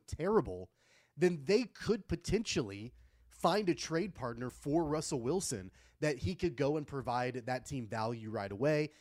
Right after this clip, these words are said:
They can maybe get draft picks back. They can maybe get another quarterback. There are these other options that they could potentially have done, but that financial contract was so bad for Wilson.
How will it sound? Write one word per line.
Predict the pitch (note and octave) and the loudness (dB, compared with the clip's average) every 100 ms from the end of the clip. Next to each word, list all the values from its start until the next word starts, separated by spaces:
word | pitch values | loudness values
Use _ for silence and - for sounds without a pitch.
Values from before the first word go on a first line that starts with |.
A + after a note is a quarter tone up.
| _ - | _ -8
They | C#3 | -6
can | - B2+ | -6 -6
maybe | A2+ A2 | -8 -8
get | G#2 A2 | -10 -4
draft | D3+ D3+ - | -2 -2 -2
picks | - D#3 - | -6 -6 -6
back. | C3 C#3+ C#3+ D3+ - - - | -6 -2 -2 -4 -8 -20 -12
They | C3+ | -8
can | C3+ A#2 | -6 -6
maybe | B2 A#2+ | -6 -8
get | G#2+ B2+ A#2+ - _ A#2 | -6 -4 -4 -6 _ -16
another | A2+ A2+ D#3 | -10 -4 -4
quarterback. | - E3+ D#3+ D3 D#3 D3+ - - _ _ - A#2+ | 0 0 2 2 2 2 -6 -20 _ _ -6 2
There | F3 | 4
are | F3+ | 4
these | C#3+ D3+ C3+ | 2 0 0
other | D#3+ D3 | 2 2
options | B2 F#3+ - C#3+ | 0 0 -2 -2
that | C3+ | -2
they | - C3 | -2 -4
could | - - G3+ A#3+ | -6 0 0 2
potentially | - F3 G3+ G3 F#3 D#3+ | -4 -2 -2 -2 0 0
have | B2+ G#2+ | -2 2
done, | G#3 G3+ G#2+ - - - | 4 4 2 -10 -20 -2
but | D#3+ | 4
that | D#3+ D3 | 4 4
financial | - C#3 B2+ F#3 - D#3 | 2 0 2 0 0 -4
contract | - D#3+ E3+ D3+ C3 | -4 -6 -4 -4 -4
was | A#2+ A2+ | -4 -6
so | - D#3+ F3+ A3+ | 0 6 6 6
bad | D3+ C#3+ F3+ - | 2 2 2 2
for | B2+ | -2
Wilson. | A2 E3 - B2 | -2 -4 -2 -6